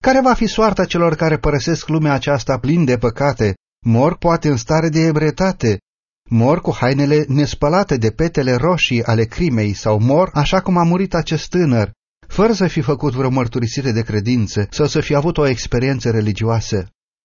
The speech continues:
Ne mulțumim cu ceea ce ne spune Scriptura.”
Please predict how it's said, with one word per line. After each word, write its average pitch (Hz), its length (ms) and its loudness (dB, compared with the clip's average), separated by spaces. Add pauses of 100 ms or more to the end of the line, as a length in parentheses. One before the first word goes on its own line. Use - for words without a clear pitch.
(160)
Ne 156 180 4
mulțumim 165 540 2
cu 202 120 -2
ceea 190 180 -2
ce 180 160 -4
ne 165 100 0
spune 160 280 -2
Scriptura.” 151 680 -2